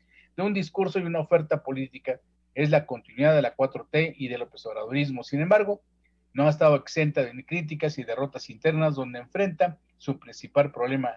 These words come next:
el pragmatismo galopante con la cooptación de priistas, panistas, verdes y el fallido intento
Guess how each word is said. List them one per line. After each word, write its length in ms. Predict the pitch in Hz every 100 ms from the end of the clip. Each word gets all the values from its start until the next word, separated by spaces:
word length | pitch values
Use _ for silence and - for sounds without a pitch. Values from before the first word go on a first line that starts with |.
| -
el 140 | 123
pragmatismo 760 | - 127 123 120 156 156 151 139
galopante 760 | 113 113 - 151 151 156 156 _ _
con 200 | - 170
la 120 | 165
cooptación 560 | 147 127 - 135 - 147
de 80 | 135
priistas, 540 | - 131 135 143 139
panistas, 640 | - 113 131 135 139 - -
verdes 440 | 135 139 143 -
y 40 | 127
el 60 |
fallido 340 | - 175 190 170
intento 480 | 156 175 156 190